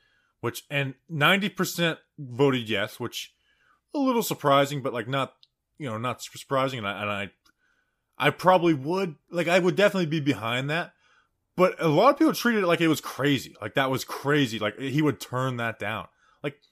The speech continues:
look at what Ifedi, Ifedi Ed-, Odenigbo's numbers. Look at Kyler Fackrell's number. Look at guys around the league's numbers and look at the contracts they're getting, and they're getting that.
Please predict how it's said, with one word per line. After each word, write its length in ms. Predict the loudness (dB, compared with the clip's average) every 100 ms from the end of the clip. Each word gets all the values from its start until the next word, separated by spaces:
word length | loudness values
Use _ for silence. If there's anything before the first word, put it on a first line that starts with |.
| _ _
look 160 | -2 0
at 60 |
what 140 | 4 4
Ifedi, 420 | 4 2 2 -2
Ifedi 460 | -2 0 2 4 4
Ed-, 140 | 4
Odenigbo's 640 | 0 0 2 2 0 -2 -4
numbers. 460 | -8 -10 -16 -20 _ _ _ -6
Look 140 | -4
at 100 | -2
Kyler 240 | 2 2 2
Fackrell's 500 | 2 2 2 0 0
number. 200 | -4 -4
Look 160 | -2
at 160 | -4 0
guys 240 | 0 0
around 180 | 0 -2
the 60 | 2
league's 240 | 0 0
numbers 500 | -6 -4 -2 -4 -8 _ _ -10
and 140 | -4
look 100 | -2
at 60 | -2
the 80 |
contracts 560 | -6 -4 -4 -2 -4 -4
they're 100 | -4
getting, 280 | -4 -4 -4
and 180 | -2 0
they're 120 | 2
getting 360 | 2 2 0
that. 380 | -2 -2 -4 -14